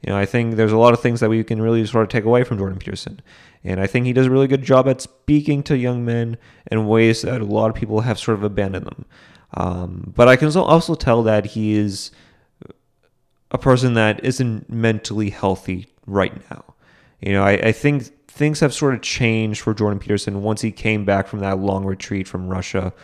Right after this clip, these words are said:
Uh, once he was able to get past the rehab and whatnot, and you sort of saw a change within him. And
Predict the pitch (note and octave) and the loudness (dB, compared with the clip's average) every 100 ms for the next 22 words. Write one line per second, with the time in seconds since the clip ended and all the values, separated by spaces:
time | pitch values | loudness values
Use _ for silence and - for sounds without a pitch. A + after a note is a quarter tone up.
0 | - _ _ - F#2 F#2 F#2 G2+ A2 G#2 | -20 _ _ -6 -2 -2 -2 0 0 -2
1 | - A2 G#2+ G2+ G#2 G2+ - G2+ G2 F#2+ | -2 2 2 2 2 0 0 -2 -2 0
2 | G2+ - - G2 G2 - G2 G2 G2+ G2 | 0 0 -2 0 -2 -4 -4 -2 -2 -2
3 | F#2+ G2 F#2+ F#2+ F#2+ F#2+ F#2 _ - _ | -2 -4 -6 -8 -8 -8 -10 _ -20 _
4 | _ - F#2 F2+ F2 - _ - C3 C3 | _ -4 -2 -2 -6 -12 _ -4 0 0
5 | - F3 D3 D3+ C3+ - A#2+ - - - | 4 4 6 6 8 6 0 -6 -8 -2
6 | A#2 A2+ A2 G#2 G2+ G2 - F2+ - - | 0 2 0 -2 -4 -4 -2 -6 -8 -14
7 | - _ _ _ - G#2+ G#2 G2+ G2+ G2+ | -20 _ _ _ -4 2 4 4 2 -2